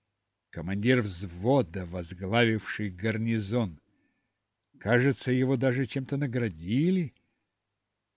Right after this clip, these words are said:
Дьявол! Почему я не поинтересовался этой, с позволения сказать, войной, в которой ни одной битвы не было?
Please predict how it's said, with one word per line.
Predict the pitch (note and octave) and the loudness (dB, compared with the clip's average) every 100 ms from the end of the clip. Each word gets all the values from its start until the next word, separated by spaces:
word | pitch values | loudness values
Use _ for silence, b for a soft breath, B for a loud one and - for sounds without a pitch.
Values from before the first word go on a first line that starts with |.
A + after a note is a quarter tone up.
| _ | _
Дьявол! | - A2+ G2 G2 F2 - - _ _ _ _ _ _ - | -8 -6 -2 -4 -4 -12 -20 _ _ _ _ _ _ -12
Почему | A#2 - - G2 F#2+ A#2+ A#3 | -12 -8 -8 -6 -2 8 10
я | A#3 C#3+ G#3+ | 10 6 4
не | A3 G3 G#3+ | 4 4 2
поинтересовался | - G3 G3+ F3 F#3+ F#3+ - F#3+ G#3 A3+ F#3+ - F3 - | 2 0 2 0 -2 -4 -2 -2 2 2 2 0 -4 -2
этой, | - G3 - - F3+ | 2 4 4 2 2
с | - | 0
позволения | - D3 B2 E3+ F#3 E3+ | -2 -2 4 6 6 4
сказать, | - C#3 E3+ - - | 0 0 0 0 -6
войной, | G#2+ D3+ D#3 D3+ D3 D3+ B2 F#2 B B B B | -4 -2 -2 -2 2 4 4 2 B B B B
в | - | -18
которой | - F2+ G#2+ A2+ A#2 G#2+ b b - | -10 -6 -2 0 2 0 b b 0
ни | B2 | 6
одной | C#3 B2+ E3+ E3 | 6 6 6 6
битвы | B2 F#3 G3 - - A#2+ D3 | 6 6 6 2 -6 -2 -2
не | C#3+ D#3+ F#3+ | 2 4 6
было? | C3 G#2 - - | 4 -4 -10 -14